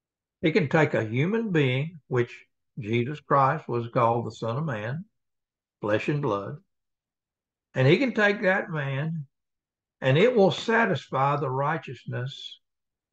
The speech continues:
that God demands. You see, in Deuteronomy six, he said, "If you do all the commandments and all orders, it shall be your righteousness." And Paul said, "There's none righteous."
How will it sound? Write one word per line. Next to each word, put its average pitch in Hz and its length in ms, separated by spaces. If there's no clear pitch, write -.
that 131 240
God 131 400
demands. 139 680
You 160 120
see, 147 360
in 110 160
Deuteronomy 170 460
six, - 260
he 165 80
said, 156 220
"If 143 120
you 156 160
do 147 180
all 180 200
the 202 60
commandments 156 420
and 143 80
all 151 80
orders, 143 320
it 117 40
shall 135 240
be 127 140
your 123 220
righteousness." 165 680
And 131 500
Paul 123 240
said, 120 220
"There's 113 220
none 107 160
righteous." 131 420